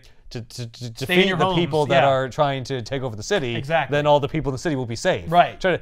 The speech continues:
Speaker 1: individually save every
Speaker 2: No,
Speaker 1: single
Speaker 2: we're gonna
Speaker 1: person.
Speaker 2: take every person and
Speaker 1: That's
Speaker 2: put
Speaker 1: the
Speaker 2: them in,
Speaker 1: least
Speaker 2: like, a
Speaker 1: efficient way to solve this problem. No, you should attack
Speaker 2: Yeah,
Speaker 1: immediately.
Speaker 2: absolutely.
Speaker 1: Uh,
Speaker 2: But no.
Speaker 1: and slaughter the Amazonians, and then everything will be fine.
Speaker 2: Right,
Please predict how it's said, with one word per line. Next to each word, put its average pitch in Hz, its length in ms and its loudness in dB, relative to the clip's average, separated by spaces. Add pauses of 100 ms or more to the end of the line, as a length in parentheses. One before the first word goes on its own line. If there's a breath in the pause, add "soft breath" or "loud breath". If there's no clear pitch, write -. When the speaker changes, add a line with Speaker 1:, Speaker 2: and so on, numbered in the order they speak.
Speaker 1:
individually 160 500 0
save 175 300 0
every 151 140 -2
Speaker 2:
No, 180 60 4
Speaker 1:
single 190 120 6
Speaker 2:
we're 180 60 4
gonna 185 140 6
Speaker 1:
person. 190 120 4
Speaker 2:
take 175 80 4
every 208 160 4
person 196 360 2
and 185 80 2
Speaker 1:
That's 170 100 0
Speaker 2:
put 180 60 8
Speaker 1:
the 170 120 8
Speaker 2:
them 185 40 8
in, 202 80 8
Speaker 1:
least 180 100 6
Speaker 2:
like, 170 120 6
a 151 40 0
Speaker 1:
efficient 180 260 2
way 180 140 6
to 170 80 0
solve 170 160 4
this 156 100 -2
problem. 185 240 6
No, 180 80 4
you 151 140 0
should 202 300 2
attack 131 440 0
Speaker 2:
Yeah, 320 160 8
Speaker 1:
immediately. 208 400 2
Speaker 2:
absolutely. 220 580 -2 (400)
Speaker 1:
Uh, 127 220 -6
Speaker 2:
But 190 140 4
no. 190 180 8
Speaker 1:
and 151 140 -2
slaughter 190 340 8
the 165 120 4
Amazonians, 165 500 2
and 139 100 -2
then 151 180 0
everything 147 360 0
will 135 80 -2
be 123 80 -4
fine. 127 260 -2
Speaker 2:
Right, 165 300 4